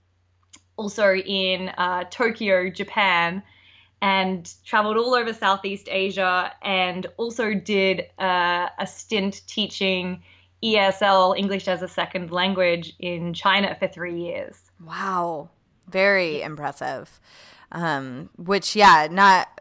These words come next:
Speaker 2: quite nannying, but still working with kids. And what age did you teach English as a second language to?
Speaker 1: So they were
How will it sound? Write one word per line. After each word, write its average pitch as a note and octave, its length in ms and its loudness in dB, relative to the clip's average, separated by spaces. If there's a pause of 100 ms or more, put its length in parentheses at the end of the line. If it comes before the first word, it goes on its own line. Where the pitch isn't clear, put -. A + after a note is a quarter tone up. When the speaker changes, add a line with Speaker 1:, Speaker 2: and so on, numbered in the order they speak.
Speaker 2:
quite F#4 300 6
nannying, G#3 480 0
but G3 160 0
still F#3 760 8
working F3+ 340 0
with E3 140 -8
kids. A3 520 2
And F3 300 -4
what A3 180 8
age G3+ 560 0 (100)
did A#3+ 240 -2
you B3+ 300 0
teach - 640 -4 (240)
English B3 400 -2
as A#3+ 100 -6
a A#3 60 -8
second B3 320 -4
language A#3+ 400 -6
to? E4+ 200 -4 (920)
Speaker 1:
So B3+ 440 2
they B3+ 200 2
were A#3+ 600 0